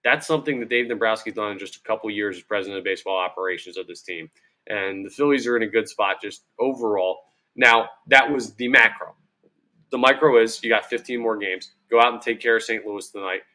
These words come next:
Win two out of three at least in this series and put yourself in good position to round out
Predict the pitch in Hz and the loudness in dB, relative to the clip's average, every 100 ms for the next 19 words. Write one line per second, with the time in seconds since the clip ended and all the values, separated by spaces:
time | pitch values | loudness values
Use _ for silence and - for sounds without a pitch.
0 | _ _ 127 123 123 120 123 127 127 113 | _ _ -4 0 0 0 2 4 4 0
1 | 120 120 113 117 - 117 113 - 101 98 | 0 0 -2 -6 -6 -6 -6 -6 -6 -6
2 | 92 - _ - - 120 117 120 113 110 | -8 -14 _ -14 -8 -6 -4 -4 -4 -4
3 | 107 104 110 101 98 104 101 98 98 101 | -6 -6 -6 -6 -6 -6 -8 -4 -4 -2
4 | 101 95 | 0 0